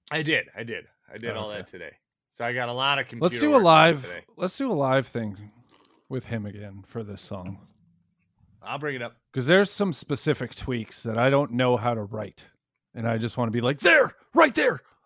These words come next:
Speaker 2: <laughs>
Speaker 1: Why don't
Speaker 2: I guess
Speaker 1: you
Speaker 2: I could look at the exact time and shit, but that's
Speaker 1: I
Speaker 2: fine.
Speaker 1: literally sent him times of what I wanted fixed.
Speaker 2: Oh, okay.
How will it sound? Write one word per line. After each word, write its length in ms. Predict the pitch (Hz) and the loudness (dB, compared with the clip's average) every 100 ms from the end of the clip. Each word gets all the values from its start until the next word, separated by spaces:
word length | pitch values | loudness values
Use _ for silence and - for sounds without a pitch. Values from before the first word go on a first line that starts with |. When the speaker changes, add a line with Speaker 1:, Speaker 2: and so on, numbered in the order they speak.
| _ | _
Speaker 2:
<laughs> 1160 | 147 - - - _ _ - _ _ _ _ _ | -10 -10 -16 -20 _ _ -20 _ _ _ _ _
Speaker 1:
Why 220 | 104 120 | -6 -4
don't 180 | 143 135 | -2 0
Speaker 2:
I 40 | |
guess 180 | 139 156 | 2 4
Speaker 1:
you 60 | 143 | 2
Speaker 2:
I 20 | |
could 120 | 110 | 2
look 160 | 123 117 | 0 0
at 100 | 113 | -2
the 100 | 110 | -4
exact 400 | 101 113 107 - | -4 -4 -6 -8
time 420 | - 98 95 98 | -14 -14 -14 -14
and 120 | 92 | -14
shit, 320 | - 87 87 82 | -16 -14 -14 -14
but 160 | - - | -18 -18
that's 180 | 117 107 | -14 -4
Speaker 1:
I 260 | 123 160 151 | 2 2 2
Speaker 2:
fine. 100 | 135 | 0
Speaker 1:
literally 420 | 143 139 123 117 | -2 -4 -6 -10
sent 280 | - 117 101 | -10 -10 -10
him 180 | 104 92 | -14 -14
times 440 | 107 98 90 90 | -12 -12 -12 -18
of 120 | 85 | -18
what 140 | 85 78 | -14 -12
I 140 | 76 | -12
wanted 320 | 78 64 - | -14 -18 -20
fixed. 440 | _ - - _ _ _ _ _ - | _ -20 -20 _ _ _ _ _ -20
Speaker 2:
Oh, 60 | - 101 | -18 -16
okay. 160 | - | -18